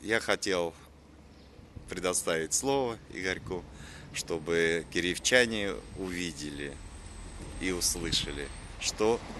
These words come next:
сделать хочет Игорь. Итак, встречайте,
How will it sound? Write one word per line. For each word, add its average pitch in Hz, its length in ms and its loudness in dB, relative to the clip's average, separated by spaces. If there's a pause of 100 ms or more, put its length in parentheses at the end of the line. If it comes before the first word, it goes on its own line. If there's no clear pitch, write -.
сделать 82 680 0 (160)
хочет 80 360 -2
Игорь. 78 140 0 (880)
Итак, 208 180 4 (920)
встречайте, 82 580 2